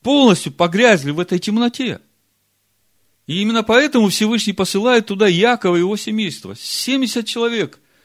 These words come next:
семьдесят душ на семьдесят народов, по числу семидесяти народов, как говорят мудрецы.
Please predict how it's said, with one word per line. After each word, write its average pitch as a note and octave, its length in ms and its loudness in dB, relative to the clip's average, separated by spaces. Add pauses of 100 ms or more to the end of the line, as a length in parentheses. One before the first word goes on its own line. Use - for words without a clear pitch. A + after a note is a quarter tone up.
(200)
семьдесят G#3+ 560 -2
душ B3+ 380 -4
на F#3+ 100 -2
семьдесят A#3 520 -4
народов, A3+ 400 -4
по F3 100 -6
числу A3 280 -8
семидесяти G#3 540 -4
народов, A3+ 360 -2
как C#3+ 120 -8
говорят D3 300 -6
мудрецы. C#3+ 440 -14